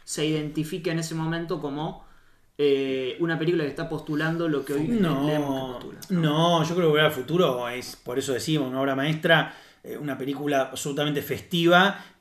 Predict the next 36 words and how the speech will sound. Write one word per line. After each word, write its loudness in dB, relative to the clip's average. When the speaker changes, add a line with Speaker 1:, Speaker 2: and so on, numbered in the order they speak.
Speaker 2:
que 4
era, 2
bueno, 2
dos -2
más 0
dos, 0
cuatro, 6
me 2
llevo 4
dos, 8
Speaker 1:
Exacto. 4
Speaker 2:
me 6
quedan 4
seis, 2
Speaker 1:
Sí. -4
Speaker 2:
y 2
bueno, 6
y, -2
y -6
lo 8
divertido, 6
y 4
lo 8
divertido 8
que 0
vuelva, 8
y 6
ahora 8
tiene 2
la 2
camioneta, 2
cosa, 2
y -4
cambió 4
la 4
vida. 4